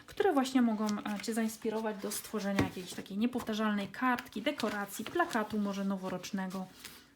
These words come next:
mm, w zależności co, mm,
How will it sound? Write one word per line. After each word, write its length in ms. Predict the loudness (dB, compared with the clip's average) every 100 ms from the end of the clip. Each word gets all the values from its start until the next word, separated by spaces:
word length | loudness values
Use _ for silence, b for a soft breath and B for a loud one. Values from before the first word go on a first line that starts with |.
| -2
mm, 220 | 0 -4 -4
w 40 |
zależności 760 | -2 -2 -2 -4 -6 -12 -10 -8 -8 -10 -14 -2 0 0 -2 -10 B B B _ 4 4 -6 -8 2 4 4 -2 -16 -18 -12 -4
co, 400 | 0 4 4 0 -4 -20 -20 _ _ -2
mm, 300 | 0 2 -2